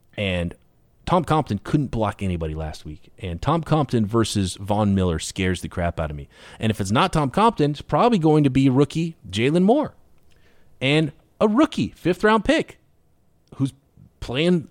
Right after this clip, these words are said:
on the right side for the first time ever against Von Miller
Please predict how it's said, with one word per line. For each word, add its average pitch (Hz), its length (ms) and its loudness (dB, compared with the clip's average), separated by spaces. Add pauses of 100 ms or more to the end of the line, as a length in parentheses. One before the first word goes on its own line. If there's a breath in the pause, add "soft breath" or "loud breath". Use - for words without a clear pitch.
on 135 80 0
the 135 80 0
right 151 180 0
side 180 220 0
for 156 80 -4
the 127 60 -4
first 190 260 0
time 214 220 2
ever 226 340 4 (720)
against 123 300 0
Von 123 240 4
Miller 196 320 6